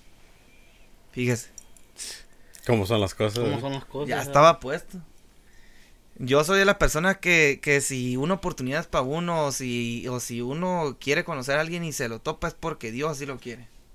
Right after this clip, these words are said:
Speaker 1: Porque eso ya está en tu camino, ¿verdad?
Speaker 3: Sí.
Speaker 1: Porque la forma de irme a tomar el tiempo y regresar y venirme por otra parte y llegar y co-, topármelo. Y sinceramente, mis respetos pa' don Pepe Garza.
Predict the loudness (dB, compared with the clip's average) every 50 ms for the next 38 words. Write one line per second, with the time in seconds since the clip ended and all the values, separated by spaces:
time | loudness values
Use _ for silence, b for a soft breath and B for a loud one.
0 | -14 -8 -8 -8 -6 -4 -4 -2 -2 -2 0 0 0 0 0 -2 -2 -2 -2 -4
1 | -8 -10 -8 -10 -8 -10 -12 -12 -14 -16 -20 -20 b b b b b -12 -6 -4
2 | -4 -4 -4 -6 -8 -12 B B B B -6 -6 -6 -6 -6 -6 -6 -6 -6 -6
3 | -6 -6 -4 -4 -4 -2 -2 -4 -4 -4 -2 0 0 0 0 0 -4 -6 -8 -10
4 | -8 -6 -6 -6 -6 -8 -10 -6 -6 -6 -6 -6 -6 -6 -4 -4 -4 -6 -6 -8
5 | -10 -10 -8 -4 -2 -2 -2 -2 -4 -6 -6 -6 -6 -6 -4 -4 -6 -6 -6 -4
6 | -6 -6 -4 -6 -10 -8 -8 -8 -8 -8 -10 -6 -6 -6 -4 -4 -6 -6 -8 -12
7 | -16 -16 -14 -14 -14 -12 -12 -12 -10 -10 -12 -12 -14 -14 -16 B B B B B
8 | B B B B 2 2 2 4 2 0 0 0 4 4 6 8 8 6 6 6
9 | 6 6 6 6 6 8 8 8 8 4 2 2 4 6 6 6 6 4 2 0
10 | 0 -4 -8 0 2 2 2 2 2 0 0 2 4 4 4 4 2 -2 -4 -4
11 | -4 -6 -2 -2 -2 -2 -2 -4 -8 -10